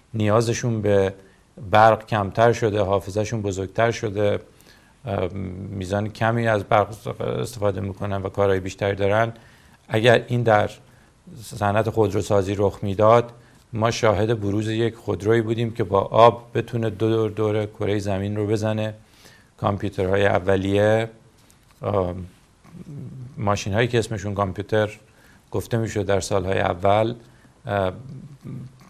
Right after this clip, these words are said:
کنار این، اه، ماشین همیشه یک کارخونه و نیروگاه برق می‌ساختن برای اینکه بتونه نیاز بسیار بالای این رو به برق تأمین کنه. الان دستگاه‌هایی که ما ازشون استفاده می‌کنیم،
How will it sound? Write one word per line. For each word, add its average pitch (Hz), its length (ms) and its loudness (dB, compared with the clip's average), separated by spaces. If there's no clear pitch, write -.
کنار 113 340 4
این، 113 560 -2
اه، 101 340 -4
ماشین 101 640 -4
همیشه 98 360 -4
یک 120 120 2
کارخونه 101 460 2
و 113 100 -2
نیروگاه 101 460 0
برق 110 340 4
می‌ساختن 110 500 -4
برای 98 140 0
اینکه 107 180 -8
بتونه 107 460 -6
نیاز 104 300 -2
بسیار 98 360 -2
بالای 95 340 2
این 110 200 -4
رو 101 100 -2
به 95 100 0
برق 98 280 0
تأمین 98 340 -2
کنه. 95 220 -10
الان 123 280 4
دستگاه‌هایی 113 540 4
که 123 100 -4
ما 117 100 2
ازشون 104 360 -2
استفاده 101 400 -4
می‌کنیم، 104 720 -6